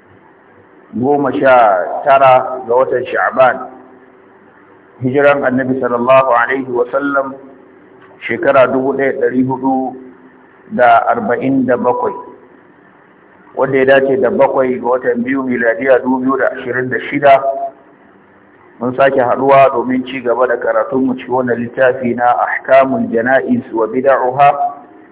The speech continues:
na Fadilatu Sheikh Al-Muhaddith Muhammad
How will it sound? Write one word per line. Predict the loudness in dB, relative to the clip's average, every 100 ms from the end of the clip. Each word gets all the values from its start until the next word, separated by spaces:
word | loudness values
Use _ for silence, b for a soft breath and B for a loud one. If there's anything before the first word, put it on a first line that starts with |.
| _ _ _ _ _
na | 0 4 4 2
Fadilatu | -2 0 -2 -2 -2 -2
Sheikh | -2 -2 -4 -8
Al-Muhaddith | -6 -4 -2 -2 -2 -2 -6 -6 -14
Muhammad | -8 -4 -2 -2